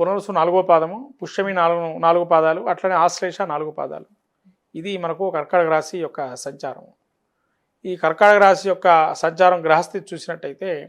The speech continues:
రెండవ స్థానంలో రవి బుధులు ఉన్నారు, మూడో స్థానం, రెండవ స్థానంలో ఈ యొక్క మూడో స్థానంలో కేతు ఉన్నాడు, నాలుగవ స్థానంలో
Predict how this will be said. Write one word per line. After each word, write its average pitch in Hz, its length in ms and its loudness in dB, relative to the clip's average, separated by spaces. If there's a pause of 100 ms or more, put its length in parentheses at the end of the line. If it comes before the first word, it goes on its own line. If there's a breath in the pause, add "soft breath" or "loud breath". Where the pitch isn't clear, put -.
(600)
రెండవ 196 280 4
స్థానంలో 185 380 2
రవి 175 260 0
బుధులు 180 260 -4
ఉన్నారు, 175 420 -6 (480)
మూడో 196 260 4
స్థానం, 175 320 2
రెండవ 180 240 2
స్థానంలో 185 680 4
ఈ 160 40 -4
యొక్క 175 180 2
మూడో 175 240 0
స్థానంలో 180 300 0
కేతు 180 300 -4
ఉన్నాడు, 185 300 -4
నాలుగవ 175 400 0
స్థానంలో 160 560 -2